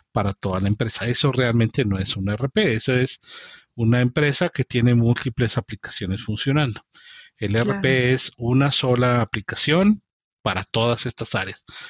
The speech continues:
Speaker 1: Contabilidad, ventas, eh, y planeación, eh, presupuestos, eh, bancos, todo lo, lo que realmente, obviamente la parte de manufactura,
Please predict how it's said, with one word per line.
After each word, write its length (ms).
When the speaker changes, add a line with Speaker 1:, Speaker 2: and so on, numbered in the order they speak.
Speaker 1:
Contabilidad, 1080
ventas, 840
eh, 320
y 120
planeación, 880
eh, 340
presupuestos, 1300
eh, 500
bancos, 1200
todo 300
lo, 120
lo 160
que 200
realmente, 540
obviamente 500
la 140
parte 260
de 80
manufactura, 920